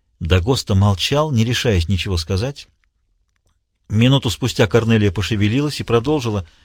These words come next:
"Мизантроп с самого детства. Разумеется, оба мальчика были замкнуты, это же Пендергасты, и все же с Диогеном было по-другому.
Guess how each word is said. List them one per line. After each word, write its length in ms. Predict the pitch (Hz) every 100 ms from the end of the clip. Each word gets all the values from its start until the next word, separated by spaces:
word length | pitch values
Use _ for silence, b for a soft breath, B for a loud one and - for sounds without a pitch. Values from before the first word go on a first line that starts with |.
| _ _ _ _ _ _ _ _ _ _ _ _
"Мизантроп 840 | 135 180 165 170 156 151 147 139 -
с 80 | -
самого 760 | - - - 220 254 226 185 180
детства. 640 | 156 165 - - 131 151 _ _ _ _ _ _ _ _ -
Разумеется, 680 | 131 151 185 269 226 -
оба 160 | 156 156
мальчика 400 | 156 139 - 143
были 160 | 139 147
замкнуты, 720 | 135 127 95 104 87 92 82 -
это 200 | 123 110
же 120 | 110
Пендергасты, 720 | 127 135 160 185 156 - 95 b b b b b b _
и 120 | - 147
все 180 | -
же 140 | 143 160
с 80 | 151
Диогеном 640 | 165 180 165 165 151 156
было 180 | 160 165
по-другому. 720 | 175 170 180 165 143 131 -